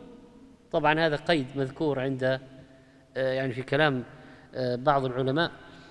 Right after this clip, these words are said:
آه، من الجمهور، حتى من الجمهور قا-، اشترطوا أن يكون الساتر قريبًا، يعني ما، لأنه، لأنك لو قلت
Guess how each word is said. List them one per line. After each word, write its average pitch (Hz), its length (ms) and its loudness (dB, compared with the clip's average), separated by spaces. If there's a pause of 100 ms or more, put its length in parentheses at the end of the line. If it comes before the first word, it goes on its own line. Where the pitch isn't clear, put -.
(260)
آه، 127 120 0
من 143 140 2
الجمهور، 160 480 2 (300)
حتى - 280 0
من 156 120 4
الجمهور 135 420 0
قا-، - 120 -6
اشترطوا 143 680 2
أن 131 80 -4
يكون 143 360 -2
الساتر 156 440 0
قريبًا، 135 460 2 (420)
يعني 131 140 -6
ما، 160 140 -2
لأنه، 165 640 0
لأنك 180 380 0
لو 196 120 2
قلت 208 320 0